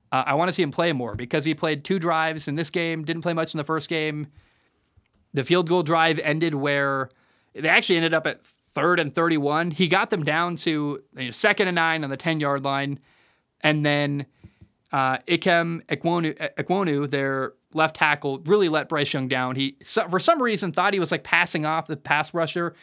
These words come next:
to someone who wasn't there. He just let the pass rusher go right by him. Bryce Young gets sacked for a huge loss. That's unfortunate. It's a bad play by their starting left tackle. Then they have two penalties for Carolina, holding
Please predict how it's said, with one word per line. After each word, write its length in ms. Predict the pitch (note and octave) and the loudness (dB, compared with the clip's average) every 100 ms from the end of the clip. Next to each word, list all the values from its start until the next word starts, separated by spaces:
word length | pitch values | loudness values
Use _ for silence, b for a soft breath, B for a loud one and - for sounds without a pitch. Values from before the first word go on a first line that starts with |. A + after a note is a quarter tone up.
| B - | B -6
to 80 | |
someone 320 | D3+ E3 E3 E3 | -2 0 0 0
who 200 | C3+ - _ | -2 -6 _
wasn't 320 | A#2 C3 B2+ | -4 -4 -4
there. 180 | B2+ C#3+ | -4 -2
He 80 | C#3+ | -2
just 160 | C#3 | -6
let 180 | C3 C#3+ | -4 -4
the 80 | C#3+ | -4
pass 280 | D3 C3+ - | -2 -2 -2
rusher 180 | D3+ C3+ | -6 -4
go 80 | |
right 240 | B2+ B2+ C3+ | -4 -4 -2
by 220 | B2 B2+ | -2 0
him. 220 | C#3 C#3 b b b | -2 -6 b b b
Bryce 220 | - D3+ | 0 0
Young 140 | E3+ D3 | 0 -2
gets 180 | C#3+ - | -2 0
sacked 300 | E3+ D3+ - | 0 0 -2
for 80 | |
a 40 | C3 | -4
huge 220 | D3 C#3+ | -2 -2
loss. 300 | C#3 C3+ C3 | -2 -2 0
That's 200 | E3 D#3 | -2 0
unfortunate. 680 | D3+ D#3 D#3 D3 D3 C#3+ - b b b | -2 -2 -2 -2 -4 -6 -8 b b b
It's 100 | b | b
a 60 | C3+ | -4
bad 340 | - D3+ D3+ | 2 4 4
play 140 | D#3 C#3+ | 0 0
by 120 | C#3 | 0
their 120 | C3+ | -2
starting 300 | - C#3+ C#3 | -2 -4 -2
left 180 | C#3 - | -6 -2
tackle. 480 | B2+ B2+ C3+ B2+ - _ _ _ _ _ _ _ | -2 -2 -4 -6 -8 _ _ _ _ _ _ _
Then 200 | C#3 F#3+ | 2 4
they 80 | A3 | 6
have 120 | A3 | 2
two 120 | G3+ G#3 | 2 2
penalties 460 | G3+ G3+ G3 E3 | 2 2 0 -2
for 140 | - D3 | -2 -2
Carolina, 440 | C#3 C3 B2+ C#3+ | -2 -2 -4 -4
holding 540 | C3+ D#3+ D3+ D3+ D3 | -2 -2 0 -2 -4